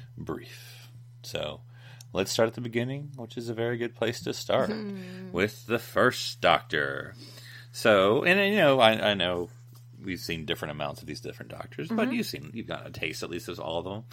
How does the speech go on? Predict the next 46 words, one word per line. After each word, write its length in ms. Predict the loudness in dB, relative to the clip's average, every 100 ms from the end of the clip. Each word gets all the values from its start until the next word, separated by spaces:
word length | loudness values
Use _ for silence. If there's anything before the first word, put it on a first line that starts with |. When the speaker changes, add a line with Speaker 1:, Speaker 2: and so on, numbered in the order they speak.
| -4
Speaker 2:
Yep. 140 | -4 -2
Speaker 1:
So, 300 | 6 8 8
as 160 | 4 2
much 200 | 2 2
as 100 | 2
you 60 |
know 140 | 6 4
from 140 | 6
the 100 | 4
first 340 | 8 8 8 6
Doctor, 320 | 2 4 0
and 100 | 0
you've 140 | -2
seen 160 | -4 -4
enough, 260 | -2 -2 0
what 140 | -2
do 60 | 0
you 120 | -2
think 440 | -2 -2 -2 -4 -16 -20 -20 -2
of 120 | 0 0
how 680 | 2 6 8 8 6 2 -2 -14 -8
thirteen 520 | 4 4 4 -4 -4 -2
is 180 | -2
like 300 | -2 -4 -6
one 420 | -10 -6 -6 -6 -4
or 180 | -4 -2
isn't? 420 | -6 -8 -16 -20 -18 -18 -16 -18 -20 -20 -6 4
Speaker 2:
Um, 260 | 6 6 2 2
well, 280 | 4 4 2
I 80 | -4
think 220 | -6 -2
one 180 | 0 0
of 100 | 0
the 120 | 2
ways 320 | 4 4 0
that 160 | -6 -8
she's 280 | -6 -6 -2
like 360 | 2 2 0
one, 760 | -8 -8 -4 -2 -2 -2 -4 -4
and 300 | -2 0 2
I 80 | 2
think 300 | 2 -4 -4
that 200 | -8 -4
this 220 | -4 -4
comes 440 | -6 -4 -4 -2 -2
in 500 | -2 -2 -4 -6